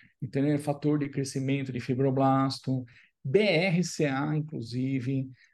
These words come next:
né? Tem outros fa-, é, genes também que poderiam fazer um tipo de uma mini assinatura pra tentar definir aonde o inibidor de ciclina não vale a pena. Mas, por outro lado, não favorece tanto ao inibidor de aromatase, então ainda tá carente.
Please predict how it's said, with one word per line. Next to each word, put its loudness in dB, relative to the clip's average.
né? 2
Tem 0
outros 0
fa-, -8
é, -2
genes -2
também -2
que -2
poderiam -2
fazer -4
um -2
tipo -8
de -2
uma -4
mini -2
assinatura -6
pra -2
tentar -2
definir -4
aonde 4
o 6
inibidor 4
de 4
ciclina 0
não 0
vale 0
a -2
pena. 0
Mas, 0
por 0
outro 0
lado, 0
não 2
favorece 2
tanto 4
ao 2
inibidor 0
de 0
aromatase, 0
então 0
ainda -2
tá -6
carente. -2